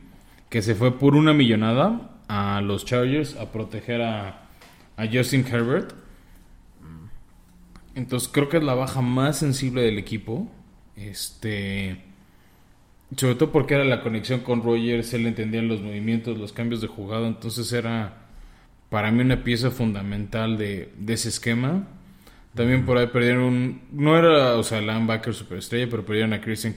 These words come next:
Speaker 1: Kirksey, que se fue a los Tejanos. Este,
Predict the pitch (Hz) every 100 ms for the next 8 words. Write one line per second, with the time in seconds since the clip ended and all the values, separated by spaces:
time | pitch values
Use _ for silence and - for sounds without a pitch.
0 | - 113 104 - 117 - 101 107 104 98
1 | 101 - 117 131 220 - - - - -
2 | _ - _ _ _ - _ _ - _
3 | _ _ - _ _ _ - 117 104 -
4 | - - 107 104 101 101 95